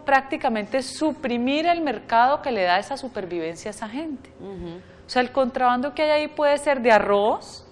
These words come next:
Speaker 1: de carne, de productos básicos, porque ya dinero no hay, la inflación es excesiva en Venezuela. Aquí antes llegaban los colombianos a comprar y ahora es imposible. Lo que se está haciendo es un abuso, pero a mí me da pena también y me da vergüenza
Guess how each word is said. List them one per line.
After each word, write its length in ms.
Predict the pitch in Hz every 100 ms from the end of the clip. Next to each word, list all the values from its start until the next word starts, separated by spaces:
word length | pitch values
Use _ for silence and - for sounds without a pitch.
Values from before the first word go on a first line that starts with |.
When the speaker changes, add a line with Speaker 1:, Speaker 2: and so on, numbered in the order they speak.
| -
Speaker 1:
de 180 | 226 247
carne, 540 | - 208 214 226 269 381 -
de 120 | 247
productos 520 | 240 214 202 220 240
básicos, 720 | 233 247 262 320 - 370 370 - - - -
porque 200 | 233 254
ya 140 | 269
dinero 320 | 294 311 311 320
no 180 | 302
hay, 320 | 311 359 359 254
la 100 | 220
inflación 440 | 220 214 208 208
es 120 | 240
excesiva 580 | 277 - 220 - 254 339
en 100 | 240
Venezuela. 480 | 185 156 - 139 - - - - - - - - - - -
Aquí 220 | 196 -
antes 240 | 226 320
llegaban 320 | 320 254 226 262
los 160 | 285
colombianos 560 | - 233 185 180 185 233
a 100 | 285
comprar 640 | 208 170 190 190 226 269 -
y 100 | 214
ahora 580 | 185 175 180 233 269 -
es 180 | - -
imposible. 800 | 269 262 208 - 294 339 277 185 - - - - - - -
Lo 140 | 214
que 100 | 240
se 80 | 214
está 200 | 220 240
haciendo 380 | 233 294 294 285
es 100 | 285
un 120 | 294
abuso, 520 | 294 277 269 - 294
pero 160 | 277 233
a 20 |
mí 220 | 196 220
me 100 | 254
da 280 | 262 254 247
pena 320 | 254 226 196 165
también 400 | 156 156 170 180
y 80 |
me 80 | 196
da 160 | 180 160
vergüenza 560 | 165 185 196 165 -